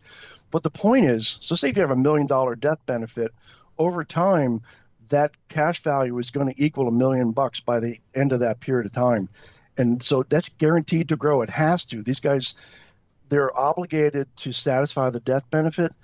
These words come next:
and to guarantee the cash value the whole way along. So that's why you're able to, to, to tap into it, pay it back, tap into it. And if you don't pay it back, the companies are actually fine with it because they'll just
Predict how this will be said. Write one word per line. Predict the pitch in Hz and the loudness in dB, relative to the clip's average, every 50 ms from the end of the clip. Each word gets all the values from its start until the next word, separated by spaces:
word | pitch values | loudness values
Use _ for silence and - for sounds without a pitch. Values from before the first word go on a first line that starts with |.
| - - _ _ - | -20 -20 _ _ -4
and | - 127 120 120 | -2 -2 -2 -2
to | 127 | -2
guarantee | 120 113 139 139 143 147 135 - 143 | -2 0 2 2 4 2 2 0 0
the | 127 117 117 | -2 -2 -2
cash | - 135 120 120 120 - - | 0 0 0 2 0 0 -2
value | - 127 131 131 131 120 110 | 0 0 2 2 0 0 -2
the | 104 104 | -6 -6
whole | 98 - 120 123 120 117 | -4 -2 -2 -2 -2 -2
way | 107 110 110 120 113 110 | -4 -2 -2 0 0 0
along. | 110 107 107 107 107 101 90 - - - - - - - - - - | 0 0 0 0 0 -2 -4 -8 -14 -20 -20 -20 -20 -20 -20 -18 -6
So | - 165 151 135 127 - - _ - - _ _ _ _ _ - | -2 0 0 0 0 -2 -8 _ -20 -20 _ _ _ _ _ -2
that's | 151 151 156 - - | -2 0 0 0 -2
why | 147 143 139 | 0 0 0
you're | 135 131 131 131 | 0 0 0 0
able | 131 127 120 117 | 0 0 -2 -4
to, | 117 - 127 123 120 - 147 - | -4 -6 -8 -6 -8 -12 -12 -6
to, | - 143 123 117 - - - | -4 -4 -4 -4 -6 -12 -8
to | - 135 123 | -6 -6 -4
tap | - - - 147 139 - - | -2 -2 0 0 0 0 0
into | 139 151 156 147 151 | 0 0 2 2 2
it, | 151 151 - | 0 0 -2
pay | - - 214 196 | -6 -6 -4 -4
it | 135 - | -4 -2
back, | - 143 147 151 - _ | 0 0 0 0 -2 _
tap | - 143 120 120 - | -6 -6 -6 -2 -2
into | 143 147 156 160 | 0 2 2 2
it. | 156 131 - _ - - - - _ - | 0 -2 -4 _ -20 -20 -20 -20 _ -4
And | 135 151 | -2 -2
if | 151 - | -2 0
you | 156 | 0
don't | 131 185 240 285 - | 0 0 0 0 0
pay | - 160 143 | 0 2 2
it | 135 131 | 2 2
back, | - 127 127 135 143 - _ _ _ _ _ _ _ _ _ _ _ _ | 0 0 0 0 0 -2 _ _ _ _ _ _ _ _ _ _ _ _
the | - 143 | -8 -4
companies | 156 175 214 247 262 226 202 160 | -2 -2 -2 0 0 -2 0 0
are | 165 165 | 0 -2
actually | 175 - 170 143 | 0 0 -2 -2
fine | 135 - - 165 202 240 214 143 | -2 0 0 2 2 2 2 2
with | 127 123 | 0 -2
it | 123 - | -4 -6
because | 131 135 - - 143 139 135 131 | -8 -6 -2 -2 -2 0 0 0
they'll | - 156 165 | -2 -2 0
just | 170 170 156 - - | 0 -2 -4 -4 -6